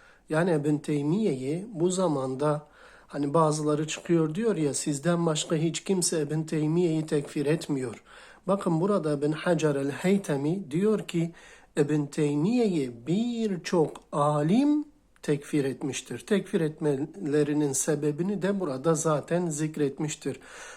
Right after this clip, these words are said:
Haşa ve kella Allah'a cihet isnat etmesi, bir yönde olduğunu söylemesi, uzuvlar, organlar nispet etmesi, alimlerin onu,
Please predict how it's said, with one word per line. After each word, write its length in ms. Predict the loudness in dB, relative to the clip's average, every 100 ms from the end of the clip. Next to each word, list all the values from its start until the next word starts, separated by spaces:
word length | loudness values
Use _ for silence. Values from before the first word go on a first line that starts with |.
| -16
Haşa 520 | 2 4 4 2 0
ve 100 | -2
kella 380 | 0 0 2 -2
Allah'a 760 | 0 0 0 -2 0 2 2 0 -18 -20 -20 -16 -6
cihet 420 | -4 2 0 0
isnat 520 | -4 -2 0 0 2
etmesi, 540 | 0 0 0 0 0 -2
bir 100 | -2
yönde 380 | 0 0 2
olduğunu 680 | 2 2 2 0 2 2 0 -2 -20 -20 -12
söylemesi, 1000 | 0 4 4 4 4 4 2 2 0 -2 -2
uzuvlar, 1300 | -4 0 6 6 4 -6 -20 -8 0 4 4 2 -6 2
organlar 800 | 4 4 2 2 2 2 2 2
nispet 460 | -2 0 0 0
etmesi, 640 | -2 -2 -2 -2 2 0 0 -10 -20 -20 -2
alimlerin 1080 | 4 4 4 2 2 2 2 2 0 -6 -12 _ 0
onu, 580 | 2 6 6 4 0